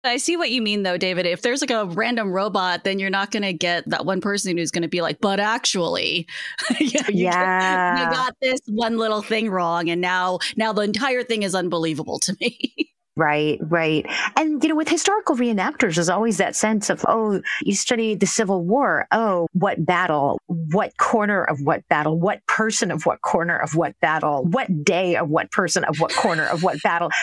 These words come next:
Speaker 2: The amount of detail that you can start to go into and scrap over is just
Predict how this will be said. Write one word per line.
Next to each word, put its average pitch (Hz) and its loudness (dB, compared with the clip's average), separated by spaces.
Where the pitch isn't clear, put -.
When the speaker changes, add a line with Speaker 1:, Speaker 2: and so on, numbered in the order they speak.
Speaker 2:
The 202 2
amount 233 0
of 190 -2
detail 240 2
that 185 0
you - -4
can 185 2
start 196 0
to 190 2
go 175 2
into 220 2
and 170 0
scrap 196 0
over 160 2
is 185 0
just - 0